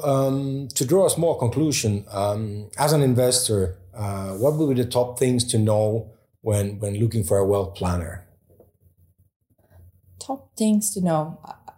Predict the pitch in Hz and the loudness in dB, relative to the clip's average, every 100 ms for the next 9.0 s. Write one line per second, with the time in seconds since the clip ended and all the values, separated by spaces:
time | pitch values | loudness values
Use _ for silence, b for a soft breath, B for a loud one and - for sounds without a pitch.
0 | - 196 202 202 208 - _ - _ _ | -2 0 2 0 -4 -12 _ -20 _ _
1 | _ _ - - _ _ _ _ - _ | _ _ -20 -20 _ _ _ _ -20 _
2 | _ _ _ _ 214 294 - 226 220 208 | _ _ _ _ -2 0 2 4 4 2
3 | 208 202 196 185 185 175 165 165 - 160 | 0 0 0 0 0 0 0 -4 -6 -2
4 | 160 160 - 160 - 156 151 151 - 160 | 0 0 -6 -8 -6 -4 -2 -4 -8 -10
5 | b b b 190 185 247 254 247 208 190 | b b b -2 0 2 0 -2 0 2
6 | 185 196 196 190 190 B B 202 185 185 | 2 2 0 -2 -6 B B -4 0 2
7 | 185 196 - 185 175 170 - 175 175 - | 2 2 0 0 0 -2 -4 -2 -2 -2
8 | 156 160 - - 160 165 196 233 240 220 | -2 -2 -6 -10 -6 -2 2 2 0 -4